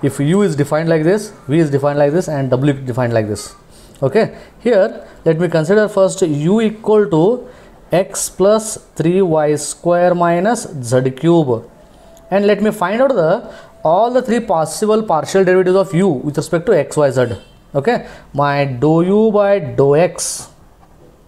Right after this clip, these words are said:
is partial derivative with respect to X will become one, and this will become zero, and this will become zero, one.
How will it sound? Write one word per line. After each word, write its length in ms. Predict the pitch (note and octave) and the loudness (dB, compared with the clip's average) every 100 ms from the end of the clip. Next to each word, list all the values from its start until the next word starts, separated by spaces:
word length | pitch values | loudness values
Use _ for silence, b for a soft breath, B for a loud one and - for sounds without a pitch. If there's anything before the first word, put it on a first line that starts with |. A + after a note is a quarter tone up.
| - - - - | -20 -20 -10 0
is 320 | E3 D3 D3+ C#4+ - B B B | 2 2 0 -2 -6 B B B
partial 320 | D3 C#3+ G3 F#3 | -4 0 0 2
derivative 140 | F3+ | 2
with 80 | E3 | 0
respect 260 | D#3 E3 | -2 -2
to 160 | F#3 F3 | 0 0
X 340 | F3+ F#3 - - | 0 -2 -8 -4
will 140 | C#3+ | -2
become 440 | C#3 E3 B3 B3 - | 0 0 -2 -6 -14
one, 440 | A2 A2+ B2+ B2 - b b b - | -6 -2 -2 -4 -8 b b b -4
and 220 | B2+ B2+ | -2 0
this 220 | B2 C3+ | -2 0
will 80 | D3+ | 0
become 240 | C3 C3 | 0 -2
zero, 340 | A#2 C3+ D3+ D#3+ | 0 2 2 0
and 180 | A#2+ | -2
this 80 | A2+ | -4
will 60 | A#2 | -6
become 180 | B2 A#2 | -4 -4
zero, 200 | A#2 A2+ | -2 -4
one. 420 | B2 A2+ G2+ | -2 -4 -4